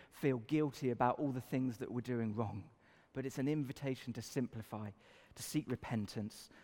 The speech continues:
to come back to God. That's our prayer. So, if you've got your Bibles with you, we're gonna turn. We're taking this, uh, idea of walking ancient paths from a verse in Jeremiah chapter six. So we're gonna think about that a little bit this morning.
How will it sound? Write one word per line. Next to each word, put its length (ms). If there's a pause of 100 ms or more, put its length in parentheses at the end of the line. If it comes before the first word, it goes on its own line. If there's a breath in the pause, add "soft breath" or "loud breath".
(140 soft breath)
to 60
come 280
back 240
to 100
God. 340 (120)
That's 200
our 140
prayer. 320
So, 240 (500 loud breath)
if 60
you've 100
got 140
your 80
Bibles 400
with 200
you, 120
we're 60
gonna 140
turn. 340
We're 60
taking 380
this, 280 (280 loud breath)
uh, 220
idea 440
of 200
walking 600
ancient 480
paths 520 (240 loud breath)
from 140
a 60
verse 320
in 180
Jeremiah 580
chapter 320
six. 400
So 100
we're 80
gonna 140
think 260
about 240
that 100
a 20
little 180
bit 140
this 180
morning. 380